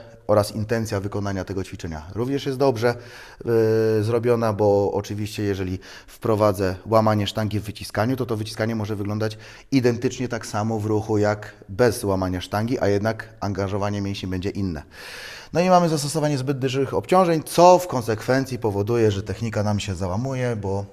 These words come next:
nie dajemy rady i jeżeli będzie to powtarzalne, to znowu mamy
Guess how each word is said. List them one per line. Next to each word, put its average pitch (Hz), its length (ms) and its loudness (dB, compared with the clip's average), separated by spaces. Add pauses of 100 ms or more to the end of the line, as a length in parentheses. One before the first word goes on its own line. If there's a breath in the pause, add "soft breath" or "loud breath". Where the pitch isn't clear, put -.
(120)
nie 101 180 -4
dajemy 98 360 0
rady 151 320 4 (460 loud breath)
i 139 60 -4
jeżeli 120 380 4
będzie 110 260 -2
to - 120 -6
powtarzalne, 156 720 0
to 143 180 -2
znowu 113 340 0
mamy 95 400 0